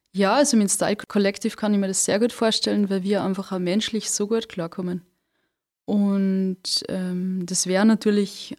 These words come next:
einer unserer Träume, dass wir da auch touren könnten. Und ich kann mir das wirklich sehr gut vorstellen, dass wir zum Beispiel nächstes Jahr oder übernächstes Jahr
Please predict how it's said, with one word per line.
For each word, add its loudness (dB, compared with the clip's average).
einer 0
unserer -2
Träume, -2
dass 0
wir 0
da -2
auch -4
touren 0
könnten. -2
Und 8
ich 8
kann 4
mir 6
das 0
wirklich 0
sehr 2
gut -4
vorstellen, -2
dass -2
wir -4
zum 2
Beispiel 4
nächstes 4
Jahr 4
oder 2
übernächstes 2
Jahr 2